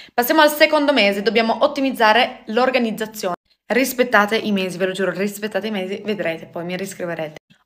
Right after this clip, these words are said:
Organizzate ed ottimizzate il vostro spazio. Partite dalla camera da letto e dalla vostra scrivania, quindi dove lavorate. Devono essere dei luoghi che vi danno ispirazione. La camera quindi deve essere il luogo in cui vi rilassate, la scrivania deve essere il luogo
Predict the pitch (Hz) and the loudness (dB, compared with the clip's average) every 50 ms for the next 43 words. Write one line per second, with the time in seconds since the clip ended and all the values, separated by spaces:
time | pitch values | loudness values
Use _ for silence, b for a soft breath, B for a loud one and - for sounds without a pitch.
0 | _ - 254 285 277 311 294 285 - 262 254 262 262 254 202 233 233 233 - 240 | _ 2 2 4 4 4 2 2 4 4 4 4 2 2 0 0 0 2 0 -2
1 | 226 214 208 208 208 208 220 208 196 196 - - 196 - - - 185 170 - - | -2 0 2 2 2 2 0 -2 -6 -6 -8 -8 -10 -4 0 0 0 0 -2 -4
2 | - 185 - _ _ _ 226 233 233 247 269 277 277 294 285 277 - 214 214 208 | -8 -8 -8 _ _ _ 0 0 2 0 -2 4 6 6 6 6 6 4 4 6
3 | 202 196 202 - 247 247 240 240 247 240 240 240 240 - 269 - 254 220 214 208 | 4 4 4 4 4 4 6 6 6 6 4 4 2 2 0 2 2 2 2 2
4 | 202 208 208 - 214 202 - - 202 202 196 185 180 180 180 - 208 196 196 180 | 2 0 -2 -4 -8 -10 -10 -8 -6 -6 -4 -4 -4 -4 -4 -4 -6 -6 -6 -4
5 | 190 202 196 208 196 185 185 175 165 160 165 - - _ _ 220 220 226 240 247 | -4 -2 0 0 0 2 2 0 0 -2 -2 -4 -8 _ _ -2 0 2 2 4
6 | 262 277 277 - 294 269 233 226 220 226 233 240 220 247 247 247 - 233 233 233 | 2 2 0 0 0 2 2 2 2 4 2 2 2 -2 -6 -6 0 2 2 2
7 | 226 202 220 202 208 202 214 220 226 220 233 214 - - 233 214 214 214 - 208 | 2 2 2 4 4 4 4 2 -2 -4 -6 -8 -4 0 0 2 2 0 -2 -4
8 | 190 180 180 190 196 226 226 226 226 220 220 214 208 208 214 202 202 202 208 214 | -4 -2 -2 -2 -2 0 0 0 0 -2 -2 -4 -4 -2 0 0 0 0 -2 -4
9 | 202 208 208 220 233 247 247 262 240 247 220 208 196 202 196 190 202 208 202 - | -2 0 2 2 2 2 2 0 -4 -4 -4 -4 -2 -2 -2 -2 -2 -4 2 4
10 | 262 254 254 220 208 208 - 190 208 214 220 233 247 214 214 202 190 202 196 202 | 4 4 4 0 -4 -6 -6 -4 -2 -2 0 0 -2 0 -2 -2 -2 -2 -4 -4
11 | - 214 196 185 185 175 - - - 214 208 208 226 226 233 240 240 254 214 202 | -2 -2 -2 -2 -4 -6 -10 -10 -6 -4 0 2 4 4 4 4 2 0 -2 -4
12 | - | -8